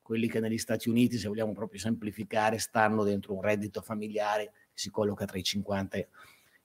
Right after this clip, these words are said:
i centomila dollari, eh, annui, che so-, è, se misurato in termini di reddito, il segmento che ha maggiormente votato per Trump sia nel duemilasedici sia nel duemilaventi. Quindi il capitalismo che genera diseguaglianza, che alimenta diseguaglianza,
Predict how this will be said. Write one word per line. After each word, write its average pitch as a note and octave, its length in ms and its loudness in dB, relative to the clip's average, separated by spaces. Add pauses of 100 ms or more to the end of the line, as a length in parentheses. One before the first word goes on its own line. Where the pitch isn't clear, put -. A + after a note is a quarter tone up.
(140)
i G#2 120 6
centomila G2+ 540 6
dollari, F#2+ 600 6
eh, E2+ 320 2
annui, G2 600 8 (300)
che G2+ 100 0
so-, - 240 0
è, G#2 260 6 (280)
se - 180 -4
misurato G2+ 480 4
in G2 140 0
termini G2+ 340 2
di A2 140 4
reddito, F#2 480 2
il F2+ 100 0
segmento G2 600 2
che - 100 -2
ha F2+ 80 4
maggiormente G#2 720 0
votato F#2+ 420 2
per F#2+ 160 -4
Trump F#2 480 0
sia G#2 240 6
nel F#2+ 160 6
duemilasedici F#2+ 880 2 (480)
sia - 240 8
nel G2+ 160 10
duemilaventi. F#2 720 2
Quindi D3 220 12
il - 40 8
capitalismo D#3+ 560 12
che B2 140 8
genera A#2 440 10 (640)
diseguaglianza, G2+ 880 2
che A2 100 -4
alimenta G#2+ 520 10
diseguaglianza, G2 920 4